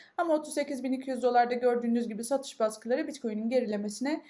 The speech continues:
sebebiyet vermiş. Tabii ki burada alanlar buraya gelince satacaklar.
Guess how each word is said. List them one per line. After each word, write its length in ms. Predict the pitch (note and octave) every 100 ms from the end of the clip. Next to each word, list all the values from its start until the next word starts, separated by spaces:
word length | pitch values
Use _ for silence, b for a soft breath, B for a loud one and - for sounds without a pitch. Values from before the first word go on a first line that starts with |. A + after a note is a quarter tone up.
| B
sebebiyet 560 | - C#4 A#3 A3 D#4 -
vermiş. 320 | A3+ G3+ A#3
Tabii 260 | - C#4+ C4+
ki 160 | C#4
burada 240 | B3 C4 A3+
alanlar 420 | G3+ G#3 A#3+ D#4 - - B B B B _ -
buraya 140 | A3+
gelince 380 | G3 G3+ A3+ C#4+
satacaklar. 720 | C4+ B3+ A#3 G#3+ G#3+ -